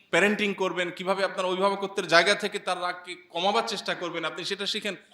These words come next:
সেটা না শিখে আপনি এটাকে নিয়ে এমনভাবে বলছেন, মনে হচ্ছে মারাত্মক রাগী। আর চুপচাপ একটু ভদ্র কিসিমের হলে বলে, মনে হয় মেধা টেধা কম মনে হয়, একটু বোকাশোকা মনে হয়। তো আল্লাহ তাআলা বলেছেন, "ওয়াল কাজিমিনাল গাইজ", যারা রাগকে সংবরণ করে।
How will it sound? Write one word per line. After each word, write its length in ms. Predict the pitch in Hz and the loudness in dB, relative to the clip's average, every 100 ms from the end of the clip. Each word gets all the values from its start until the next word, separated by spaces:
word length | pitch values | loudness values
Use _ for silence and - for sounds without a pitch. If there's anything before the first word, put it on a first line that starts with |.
| - | -10
সেটা 180 | 196 | -8
না 160 | 196 180 | -4 -4
শিখে 200 | 160 185 | -4 -6
আপনি 180 | 175 175 | -6 -6
এটাকে 200 | 170 165 | -8 -8
নিয়ে 220 | 175 170 | -10 -8
এমনভাবে 400 | 160 170 190 220 | -4 -2 0 0
বলছেন, 340 | 208 185 180 165 | 2 -2 -4 -8
মনে 160 | 151 | -10
হচ্ছে 280 | 165 - 160 - _ _ _ | -12 -14 -16 -18 _ _ _
মারাত্মক 520 | 87 131 - - 139 | -12 -10 -10 -10 -8
রাগী। 260 | 113 101 92 - _ _ - | -6 -6 -8 -18 _ _ -8
আর 280 | 131 123 113 | -6 -4 -6
চুপচাপ 640 | - 151 - 143 135 - - | -12 -16 -8 -6 -6 -8 -16
একটু 180 | - - | -18 -14
ভদ্র 320 | 117 123 135 | -8 -8 -8
কিসিমের 340 | 143 131 147 117 | -10 -10 -10 -10
হলে 160 | 123 | -10
বলে, 260 | 110 107 107 | -8 -8 -8
মনে 220 | 110 131 | -10 -12
হয় 100 | 143 | -12
মেধা 260 | 139 104 110 | -8 -6 -6
টেধা 200 | 113 110 | -8 -10
কম 280 | - 95 87 | -12 -14 -14
মনে 160 | 82 | -18
হয়, 140 | 82 78 | -18 -20
একটু 160 | - | -20
বোকাশোকা 440 | 95 104 95 - 82 | -20 -16 -16 -18 -20
মনে 200 | 78 76 | -20 -20
হয়। 100 | _ _ - | _ _ -2
তো 80 | 151 | 0
আল্লাহ 160 | 196 | 2
তাআলা 140 | 226 220 | 0 -2
বলেছেন, 460 | 196 185 185 147 147 - | -2 -4 -4 -6 -8 -6
"ওয়াল 200 | 139 143 | -4 -4
কাজিমিনাল 600 | 160 143 139 165 151 120 | -2 -4 -4 -8 -8 -8
গাইজ", 460 | 95 120 135 120 92 | -4 -2 -2 -4 -4
যারা 160 | 113 | -4
রাগকে 300 | 104 107 - | -2 -4 -6
সংবরণ 480 | 117 110 92 87 82 | -10 -10 -10 -12 -14
করে। 260 | 80 78 | -16 -20